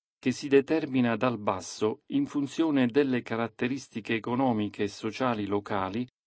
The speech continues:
e indipendentemente dai confini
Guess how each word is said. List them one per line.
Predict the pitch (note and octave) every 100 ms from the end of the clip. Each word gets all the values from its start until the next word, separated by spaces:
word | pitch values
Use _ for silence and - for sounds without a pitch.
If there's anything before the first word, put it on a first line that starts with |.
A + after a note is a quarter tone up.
| _ -
e | D#3 D3
indipendentemente | C3 C3 C#3 D3 C#3 C#3+ D3 C3 D3+ C#3+ C3+ B2+ A#2+
dai | A2+ A2+
confini | - D3 C3 - G#2+ A2